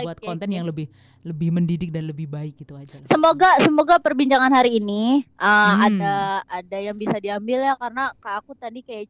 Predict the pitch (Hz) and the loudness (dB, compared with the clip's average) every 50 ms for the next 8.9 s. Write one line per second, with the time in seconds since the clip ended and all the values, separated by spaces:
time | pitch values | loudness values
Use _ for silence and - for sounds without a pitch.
0 | _ _ 240 214 214 208 208 - - 202 208 202 - 214 208 214 214 202 175 202 | _ _ -16 -14 -14 -14 -12 -12 -10 -10 -10 -12 -12 -14 -10 -6 -8 -6 -6 -8
1 | 196 196 196 214 - - - 202 202 233 285 254 - - - 359 - 453 427 440 | -6 -4 -2 -2 -2 -2 -4 -4 -2 -2 -2 -2 -6 -6 -4 0 0 0 -2 -2
2 | 359 240 208 196 175 175 170 170 160 170 160 160 143 147 196 208 254 285 - 359 | _ -8 -6 -6 -4 -4 -6 -6 -6 -8 -10 -10 -10 -10 -4 -4 -4 -4 -4 -4
3 | 294 294 285 285 320 302 247 226 - 233 208 220 202 180 180 170 175 185 185 220 | -4 -2 -4 -2 -2 -4 -4 -2 -2 -4 -2 -2 -2 -2 -2 -2 -4 -4 -2 -2
4 | 240 294 294 - _ _ _ _ _ _ _ _ 214 226 277 277 277 233 269 294 | -2 -2 -2 -4 _ _ _ _ _ _ _ _ -2 -2 0 0 0 0 2 0
5 | 269 233 208 202 196 196 214 240 247 247 254 254 247 220 196 190 185 190 185 190 | 0 0 0 0 0 0 0 0 0 0 0 0 0 0 0 0 0 0 0 0
6 | 190 190 175 202 190 196 190 - 196 160 202 220 202 196 165 175 151 196 180 185 | -2 -2 -4 -4 -6 -6 -4 -4 -4 -2 0 0 0 0 -2 -4 -4 -6 -6 -8
7 | 185 170 190 185 180 175 170 175 175 180 180 190 220 214 220 202 220 220 208 170 | -8 -6 -6 -8 -6 -6 -6 -6 -6 -6 -6 -8 -8 -8 -8 -8 -6 -6 -6 -6
8 | 160 160 156 165 160 160 185 190 160 - 156 151 139 147 135 135 135 - | -6 -6 -6 -6 -6 -8 -8 -8 -10 -12 -14 -14 -14 -16 -18 -18 -20 -20